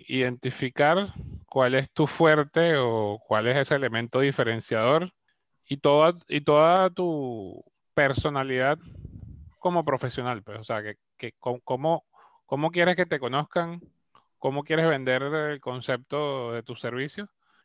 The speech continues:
y, y todo eso va asociado, pues, a, a un color, a un, a un concepto, a un sentimiento, a un tono de marca.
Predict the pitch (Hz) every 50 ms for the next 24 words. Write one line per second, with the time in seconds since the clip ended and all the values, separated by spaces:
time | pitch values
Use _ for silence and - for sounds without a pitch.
0 | _ _ _ _ - 127 131 127 120 120 113 107 104 101 - - - 120 123 120
1 | 113 110 110 - 113 113 113 117 120 147 131 131 - - 131 - 135 120 117 123
2 | 131 - 135 123 123 104 107 104 95 90 87 87 - _ _ _ _ _ _ _
3 | - 110 110 107 - 120 117 120 117 123 135 131 131 123 113 104 98 95 104 _
4 | _ _ _ _ _ _ 107 110 110 - _ _ _ 104 110 107 104 104 101 98
5 | - 127 127 120 - - 120 127 127 131 _ _ 120 117 110 104 104 104 104 107
6 | 104 101 - - 139 127 123 120 123 107 104 113 123 127 120 117 - - 110 110
7 | 107 104 98 - _ _ - _ _ _ _ - 113 113 110 110 107 107 107 107
8 | 110 117 123 120 113 - - 135 127 127 131 131 123 113 101 107 120 127 120 -
9 | _ - 107 101 95 95 95 92